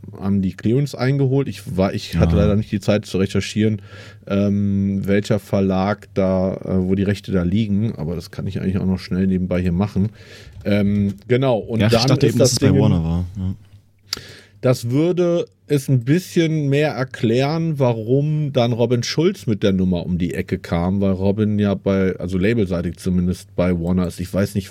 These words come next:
Speaker 1: wo der verlagsseitig ist, aber dass das doch mal gerade rausfinden, das würde mich nämlich jetzt mal gerade alles sehr interessieren. Aber erzähl mal weiter.
Speaker 2: Ja, genau. Dann, ähm, du hast jetzt, äh, schon den wichtigsten Teil, äh, schon mal erklärt. Ähm,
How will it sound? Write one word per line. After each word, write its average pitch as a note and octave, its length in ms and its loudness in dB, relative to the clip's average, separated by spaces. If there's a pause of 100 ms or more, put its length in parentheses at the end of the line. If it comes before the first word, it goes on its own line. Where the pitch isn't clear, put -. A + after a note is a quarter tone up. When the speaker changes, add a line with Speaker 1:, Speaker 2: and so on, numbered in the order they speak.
(100)
Speaker 1:
wo F#2 120 -2
der F2+ 120 0
verlagsseitig F2+ 800 -4
ist, G#2+ 240 -2 (580)
aber F#2+ 380 -2
dass F#2 160 -6
das G#2+ 180 -2
doch - 160 -4
mal F#2+ 120 -2
gerade F2+ 260 -4
rausfinden, F2 500 -4
das E2 140 -6
würde F#2+ 240 0
mich F#2 180 -8
nämlich F#2 200 -4
jetzt - 200 -6
mal E2 100 -4
gerade F2 360 -4
alles D#2+ 280 -4
sehr F2 120 -2
interessieren. F#2 400 0
Aber E2 120 -4
erzähl G#2+ 220 0
mal F3 140 0
weiter. A#2 240 0 (1200)
Speaker 2:
Ja, G2+ 80 2
genau. B2 240 0
Dann, G2+ 280 2
ähm, G#2 600 2
du G2+ 80 -4
hast A2 100 -2
jetzt, A2+ 220 -6
äh, F#2+ 200 -2
schon A2 140 0
den G2+ 80 4
wichtigsten A2 360 -2
Teil, F#2+ 800 0
äh, E2+ 40 -2
schon F#2+ 180 -2
mal F#2+ 120 2
erklärt. G#2+ 540 -2 (100)
Ähm, F2+ 500 2